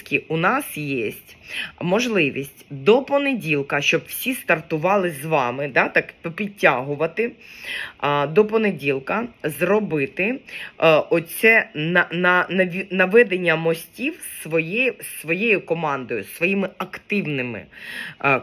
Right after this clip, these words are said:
е, членами команди. А, тому що, ну, це, м, треба не всім.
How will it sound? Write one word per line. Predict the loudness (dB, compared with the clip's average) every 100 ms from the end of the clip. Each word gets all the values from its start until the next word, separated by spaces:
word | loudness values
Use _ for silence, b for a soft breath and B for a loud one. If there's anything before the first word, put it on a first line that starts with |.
| 0
е, | 2 4 4 2 2
членами | 0 2 2 0 -4
команди. | -6 -4 -2 -4 -6 -10 -12 B B B B
А, | -4 -2
тому | 0 2 2
що, | 2
ну, | 0
це, | 0 0 0 -2
м, | -6 -4
треба | -2 0 0
не | -2
всім. | -4 -8 -8 -8 -10